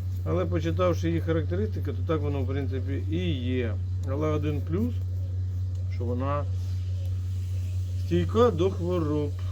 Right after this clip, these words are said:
хоч я б не сказав би, є деякі моменти,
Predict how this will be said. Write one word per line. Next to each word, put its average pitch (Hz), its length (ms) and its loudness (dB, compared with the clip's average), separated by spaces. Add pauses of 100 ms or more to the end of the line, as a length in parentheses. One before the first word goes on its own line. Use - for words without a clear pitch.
(100)
хоч 151 160 0
я 220 140 2
б 196 100 0
не 165 160 2
сказав 135 760 0
би, 131 140 2
є 147 320 2 (200)
деякі 139 300 0
моменти, 214 760 2